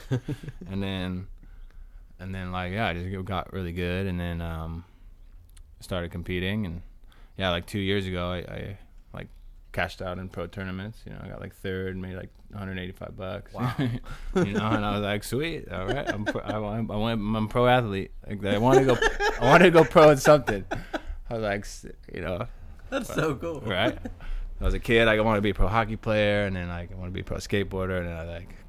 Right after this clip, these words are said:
Speaker 2: "All right, it's my last shot." <laughs> Pro disc golf. And then, um, and then, yeah, like,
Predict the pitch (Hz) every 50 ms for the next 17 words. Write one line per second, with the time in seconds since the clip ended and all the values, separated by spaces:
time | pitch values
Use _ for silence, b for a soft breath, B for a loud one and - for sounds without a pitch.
0 | - - - - - - - 87 90 98 90 87 90 95 95 92 92 92 95 95
1 | 92 - - 120 101 87 90 92 - - - - - 160 165 - 208 160 - 165
2 | - - - - - - - - - 240 - - - - - - - 127 131 127
3 | 120 117 113 113 107 117 107 104 107 113 113 - - - - - B B B B
4 | B B B B B B - - - - - - - - 110 110 113 110 104 104
5 | 104 98 95 95 95 92 90 87 87 - - - - - - - - - - -
6 | - B B B B B B B B B B - - - - - - - - -
7 | - 104 98 98 95 92 92 95 95 92 90 90 90 90 87 -